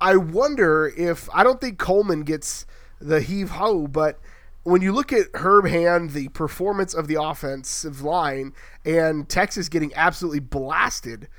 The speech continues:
on the recruiting trail o-, on the offensive line, they missed on all but one of, like, the top recruits. Like, again, Hayden Conner is really the only top recruit on the offensive line group in a, in a, in a year that produced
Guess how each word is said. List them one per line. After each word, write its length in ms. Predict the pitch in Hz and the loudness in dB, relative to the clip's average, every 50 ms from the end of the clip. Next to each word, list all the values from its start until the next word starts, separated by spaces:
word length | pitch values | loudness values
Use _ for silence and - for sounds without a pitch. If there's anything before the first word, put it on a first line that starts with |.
| - - - - - - | -20 -20 -20 -20 -12 0
on 220 | - 165 175 175 | 2 2 2 4
the 60 | 170 | 2
recruiting 440 | 160 156 - - 202 254 285 330 175 | 0 -2 -2 -4 -6 -2 -2 -2 -4
trail 300 | 139 - 147 127 135 135 | -4 -6 -6 -4 -4 -4
o-, 220 | 127 131 147 139 - - | -4 -6 -6 -6 -6 -6
on 120 | 139 139 | -2 0
the 100 | 151 160 | 2 0
offensive 340 | 156 - 170 160 139 127 120 | 2 0 0 -2 -2 -4 -6
line, 220 | 139 165 170 160 | -2 -2 -2 0
they 80 | 160 170 | 0 -2
missed 280 | 190 220 233 - - 202 | -2 -2 -4 -2 2 4
on 280 | 180 175 170 156 147 139 - - - - - - - | 6 6 6 4 2 -4 -10 -18 -20 -20 -20 -16 -4
all 220 | - 151 185 220 214 | 2 6 6 6 6
but 200 | 175 208 170 156 | 6 4 2 0
one 360 | 151 135 143 160 185 196 185 | -2 0 2 4 4 4 4
of, 120 | 156 139 | 2 0
like, 200 | 156 147 127 - | -2 -6 -6 -4
the 100 | - 147 | -6 -6
top 480 | - - - - 135 151 160 - - - - - - - - - - - - - - - - - | -6 -6 -4 0 0 0 0 -2 -8 -16 -20 -20 -20 -20 -20 -20 -20 -20 -20 -20 -20 -20 -16 -6
recruits. 440 | 147 156 147 - - 180 170 - - | -4 -4 -4 -2 -2 -4 -4 -2 -6
Like, 160 | 120 117 - - - - - - - | -8 -10 -12 -18 -20 -20 -20 -18 -8
again, 180 | 139 160 160 | -4 -2 -2
Hayden 300 | - 170 170 170 170 170 | 0 2 0 0 0 0
Conner 300 | 147 156 160 180 185 175 | 2 4 4 4 4 2
is 80 | 160 135 | 0 0
really 140 | 156 165 147 | -2 -2 -2
the 120 | 139 143 | -2 0
only 240 | 139 156 170 165 151 | 0 0 0 -2 -4
top 300 | - 151 151 151 160 - | -2 0 0 0 0 0
recruit 420 | 143 127 - - 156 156 156 - - - - - - - - | -6 -8 -4 -2 0 0 0 -2 -6 -14 -20 -20 -20 -16 -6
on 160 | - 143 151 | -2 -2 0
the 120 | 160 165 156 | 2 2 0
offensive 340 | 156 139 160 - 147 120 123 | 0 -2 -4 -6 -6 -4 0
line 240 | 143 165 190 180 | 2 2 2 2
group 220 | 147 143 143 - 151 | 0 -2 -4 -4 -4
in 80 | 143 | -6
a, 280 | 143 127 - - - 139 | -6 -8 -10 -12 -8 -8
in 120 | 139 135 | -6 -6
a, 260 | 139 131 127 120 123 - - - - - - - - - - - - - | -6 -8 -8 -10 -12 -14 -16 -20 -20 -20 -20 -20 -20 -20 -20 -20 -16 -12
in 100 | 143 131 | -10 -10
a 160 | 131 131 127 | -8 -8 -10
year 400 | 123 127 139 143 156 180 190 185 | -10 -12 -10 -6 0 4 4 4
that 200 | 170 170 156 - | 6 4 2 2
produced 500 | - 170 156 160 165 160 - - - - | -2 -2 0 2 0 0 -2 -4 -8 -12